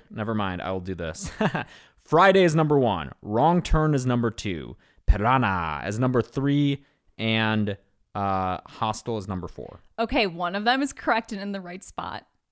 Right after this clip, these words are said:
Speaker 1: Okay.
Speaker 2: And two of them are correct, but in the wrong spot.
Speaker 1: Shit. Oh, this is real hard now with that information.
Speaker 2: Your guesses are very interesting. <laughs> Just what you're deciding to change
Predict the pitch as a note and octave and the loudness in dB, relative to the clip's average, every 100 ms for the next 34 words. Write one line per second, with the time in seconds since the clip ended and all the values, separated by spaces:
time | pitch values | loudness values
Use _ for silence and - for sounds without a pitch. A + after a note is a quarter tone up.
0 | _ _ - F#2 - - G#3 F#3 F#3 F#3 | _ _ -8 -4 -4 -2 -4 -4 -6 -6
1 | F#3 F#3 D#3+ - E3 D#3+ D#3+ D#3+ D#3+ F3 | -6 -6 -8 -12 -14 -12 -12 -12 -12 -14
2 | - - - _ - - - - C3 F3 | -18 -20 -20 _ -14 -8 -6 -6 -6 -4
3 | G#3+ - - - _ _ _ D3 D3+ C3 | -6 -8 -14 -16 _ _ _ 6 6 6
4 | A#2 C#3+ B2 F2 F2+ G#2 A2 F2 F#2 F2+ | 4 2 0 -8 -8 -4 -2 -2 -4 -6
5 | E2+ F2 F#2 E2 D#2 - _ _ _ _ | -6 -6 -6 -6 -8 -12 _ _ _ _
6 | _ _ _ _ - A#2 G#2+ G#2 G#2+ G#2 | _ _ _ _ -14 -8 -4 0 2 0
7 | G#2 G#2 F#2 F2+ - A2+ A2 A2 G#3 C#4+ | -2 -4 -6 -8 -6 -6 -4 -4 -2 -2
8 | A#3+ D#4+ F#4+ A#4+ C#5 B4 A3+ G#3+ F#3+ E3+ | 2 0 0 -2 0 2 2 0 0 -2
9 | F3 - F#3+ - - C#4 B3 - A#3 C4+ | -6 -10 -12 -8 -2 0 0 -2 -4 -4
10 | B3+ D4 E4 F#4 C4 C#4+ D4 A3 G#3 A3 | -2 -2 0 -2 -2 -6 2 2 2 0
11 | A3 - - A3 F#3 G3+ G#3 G#3+ | -6 -8 -8 -6 -4 -4 -4 -6